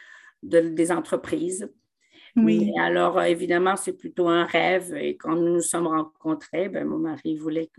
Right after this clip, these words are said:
Speaker 1: voulait changer un peu d'air. Il a dit, euh, « Pourquoi est-ce qu'on va pas en Ontario ? » Ben, j'ai dit, « Pourquoi pas ? » Et comme on est, comme on est toujours, euh, fille ou fils de, comme des filles d'immigrants, ben, on s'en va nous aussi, hein.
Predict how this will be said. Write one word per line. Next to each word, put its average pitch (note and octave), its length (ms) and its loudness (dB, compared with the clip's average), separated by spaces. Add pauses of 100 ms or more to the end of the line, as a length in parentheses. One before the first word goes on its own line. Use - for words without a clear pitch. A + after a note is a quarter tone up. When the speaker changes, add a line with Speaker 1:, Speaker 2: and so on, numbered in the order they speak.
(280)
Speaker 1:
voulait E3 300 -4
changer E3 460 -4
un E3 100 0
peu E3 200 -4
d'air. F#3+ 460 0
Il E3+ 200 -4
a D#3+ 60 -2
dit, - 260 -4
euh, « - 140 -4
Pourquoi - 300 -6
est-ce E3+ 80 -4
qu'on E3+ 160 -8
va D#3+ 140 -2
pas E3 220 -6
en D#3+ 80 0
Ontario ? » D#3 580 -4
Ben, D#3+ 160 -10
j'ai - 140 -12
dit, « C3+ 100 -10 (100)
Pourquoi C3 320 -14
pas ? » A3 220 -8 (520)
Et - 120 -4
comme G3 220 2
on F3+ 180 4
est, E3+ 400 2
comme A#3 160 6
on A3+ 40 6
est G3+ 240 -2
toujours, E3+ 420 0
euh, D#3 180 -2
fille F3+ 560 -2
ou E3 60 0
fils E3+ 300 -4
de, D#3+ 200 -4 (100)
comme E3+ 340 -2
des E3 140 0
filles G#3+ 220 -2
d'immigrants, F#3 540 0 (260)
ben, F3+ 240 4 (100)
on A#3 80 2
s'en A3 180 2
va A3+ 140 4
nous G#3+ 160 0
aussi, G#3 340 0
hein. F3 120 -2